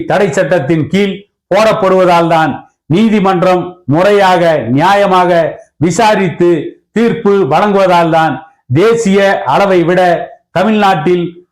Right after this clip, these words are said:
பட்டியல் சமூகத்திற்கு ஆதரவாக வழங்கப்பட்ட தீர்ப்புகள் குறைவாக இருக்கிறது, பன்னெண்டு புள்ளி இரண்டு சதவீதம் மட்டுமே இருக்கிறது என்ற உண்மை இன்றைக்கு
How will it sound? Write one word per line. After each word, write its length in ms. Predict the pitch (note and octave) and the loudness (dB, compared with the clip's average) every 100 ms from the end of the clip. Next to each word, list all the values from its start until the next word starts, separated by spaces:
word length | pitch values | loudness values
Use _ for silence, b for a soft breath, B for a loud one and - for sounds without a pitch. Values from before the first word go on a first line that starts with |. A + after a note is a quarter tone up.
| _ | _
பட்டியல் 540 | - F3+ F3 G#3+ G#3 F#3+ - | -4 -2 0 0 0 -2 -4
சமூகத்திற்கு 800 | F3+ G#3 G#3 F#3+ F#3+ E3+ D3+ F#3 - D#3 | -2 0 0 0 -2 -4 -2 -2 -2 -2
ஆதரவாக 540 | G3 G3+ F#3+ F#3 F3+ F3 E3+ - - _ _ | 0 0 0 2 2 2 0 -2 -10 _ _
வழங்கப்பட்ட 720 | C#3 G3 A3 G#3 - F3+ D#3 D3 | -2 0 0 0 0 -2 -2 -2
தீர்ப்புகள் 680 | - A#3 F3+ G3+ G3+ F#3 D#3 G2 - _ _ _ _ | 0 -2 0 -2 -2 -2 -2 -4 -12 _ _ _ _
குறைவாக 480 | G3 A3 G#3+ G3+ G3 F3 | 0 0 2 2 2 0
இருக்கிறது, 600 | F3 F#3 E3+ E3+ D3+ E3 D3+ - - _ | 0 0 0 0 2 0 0 -4 -12 _
பன்னெண்டு 400 | D#3+ G3+ G#3+ G#3 G#3 | -2 0 0 0 0
புள்ளி 300 | G3 F#3 F#3 C#3 | 0 0 0 0
இரண்டு 340 | E3 F#3+ E3+ | 0 0 0
சதவீதம் 560 | - F3 G3+ G3 F3+ D#3 | -2 -2 0 0 0 0
மட்டுமே 360 | E3+ F#3 F3+ E3+ C#3 | -2 -2 0 0 0
இருக்கிறது 580 | G3 G3+ G3 E3+ D3+ D3 - - _ _ _ _ D3+ | 0 0 0 -2 0 -2 -4 -12 _ _ _ _ -2
என்ற 300 | F#3 F#3+ F3 E3+ A#2 | 0 0 0 0 0
உண்மை 360 | D#3+ G#3+ G3+ A3 D#3+ | 0 2 2 0 0
இன்றைக்கு 440 | D#3 F3+ F3 C#3 | 0 0 -2 -2